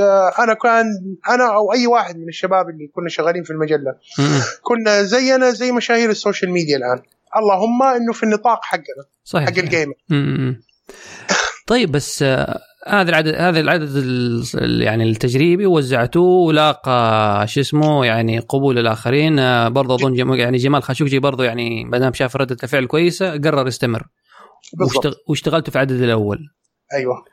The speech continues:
Speaker 2: طيب، دحين دخلنا في العدد الأول.
Speaker 1: مهم.
Speaker 2: كب-، بدأ الفريق يكبر. آه،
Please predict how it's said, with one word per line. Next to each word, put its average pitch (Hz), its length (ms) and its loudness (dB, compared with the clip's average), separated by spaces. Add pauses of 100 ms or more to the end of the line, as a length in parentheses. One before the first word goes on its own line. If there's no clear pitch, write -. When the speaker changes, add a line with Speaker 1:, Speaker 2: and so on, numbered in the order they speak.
(540)
Speaker 2:
طيب، 151 140 0 (280)
دحين 170 340 0
دخلنا 175 280 0
في 156 60 -2
العدد 151 240 2
الأول. 123 400 0 (400)
Speaker 1:
مهم. 165 120 0
Speaker 2:
كب-، 147 320 0
بدأ 147 180 -2
الفريق 131 380 -2
يكبر. 123 600 -2
آه، 107 800 0